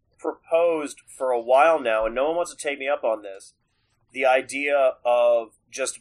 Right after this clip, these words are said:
building a giant floating platform, like from BioShock Infinite, and just put, put the, put the stadium site on top of there. It will literally hover above the five boroughs. It'll be a movable feast of soccering.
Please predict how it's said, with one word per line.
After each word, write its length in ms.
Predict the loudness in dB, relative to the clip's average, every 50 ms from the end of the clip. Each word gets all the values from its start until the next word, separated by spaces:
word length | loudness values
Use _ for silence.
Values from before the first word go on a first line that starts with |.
| _ _
building 560 | -8 -6 -4 -4 -4 -4 -6 -8 -8 -10 -12 -20 _ _ _ _ _ _
a 80 | -8 -8
giant 580 | -8 -10 -6 -4 -2 -2 0 0 -2 -4 -6 -8 _ _ -20 _ -20 -20
floating 480 | -6 -2 0 0 0 0 -2 -4 -8 -10
platform, 800 | -12 -4 0 0 0 0 0 -4 -6 -6 -4 -4 -4 -4 -4 -2
like 240 | 0 0 0 -2
from 220 | -4 -8 -10 -10 -6
BioShock 720 | -2 0 0 2 2 0 -2 -4 -4 -2 -2 0 0 -2 -4 -8 -12
Infinite, 560 | -14 -14 -12 -14 -12 -8 -6 -6 -6 -6 _ _ _ _ _ _ _ _ _ _ _ _ _ _ _ _ -10
and 180 | -10 -10 -10
just 360 | -10 -10 -8 -8 -8 -10 -16 _
put, 280 | -6 -4 -4 -4 -6 _ _ _ -8
put 220 | -8 -8 -6 _
the, 320 | -2 0 0 0 0 -2 -4 _
put 160 | -10 -10 -10
the 60 | -10 -10
stadium 440 | -8 -6 -4 -4 -4 -4 -6 -6
site 260 | -6 -2 -2 0 0 0
on 100 | -2 -4
top 220 | -2 -2 -2 -2
of 100 | -4 -6
there. 260 | -4 -4 -4 -4 -6 -10 _ _ _ -10
It 100 | -10 -8
will 180 | -8 -10 -8 -6
literally 380 | -6 -4 -4 -4 -4 -6 -6
hover 760 | -6 -8 -10 -6 0 0 0 2 0 0 -2 -2 -4 -6 -8 _ _ _ _ _ _ _ _ _ -6
above 500 | -6 -6 -2 0 2 4 4 2 0 -2
the 80 | -12 -8
five 340 | -4 -2 0 0 0 0 -2
boroughs. 540 | 0 0 2 2 2 2 0 -4 -8 -12 _ _ _ _ _ -8
It'll 200 | -6 -6 -6 -6
be 140 | -4 -4 -4
a 80 | -4
movable 520 | -2 -2 -2 -2 -2 -2 -4 -4 -4 -6 -6
feast 440 | -6 -10 -8 -6 -6 -6 -6 -8
of 80 | -10 -10
soccering. 760 | -8 -2 2 2 4 4 2 0 -4 -6 -6 -6 -8 -10